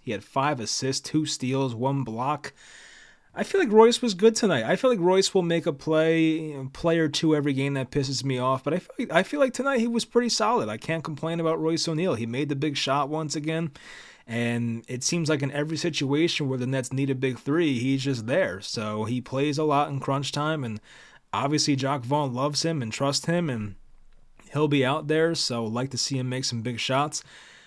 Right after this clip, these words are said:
Um, Mikal Bridges was seven of sixteen, two of seven. He had seven rebounds, five assists, which was the <laughs> same line as, uh, as Royce O'Neal with the, uh, rebounds and assist.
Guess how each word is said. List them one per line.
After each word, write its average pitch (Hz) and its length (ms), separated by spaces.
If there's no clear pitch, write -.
Um, 135 460
Mikal 143 460
Bridges 156 360
was 135 160
seven 147 340
of 139 100
sixteen, 147 600
two 156 200
of 131 160
seven. 143 580
He 123 220
had 117 240
seven 135 460
rebounds, 135 540
five 120 280
assists, - 460
which 95 180
was 101 140
the 98 100
<laughs> - 0
same 131 400
line 120 240
as, 104 220
uh, 104 220
as 107 120
Royce 117 300
O'Neal 117 280
with 110 120
the, 107 220
uh, 104 120
rebounds 117 460
and 104 80
assist. 139 460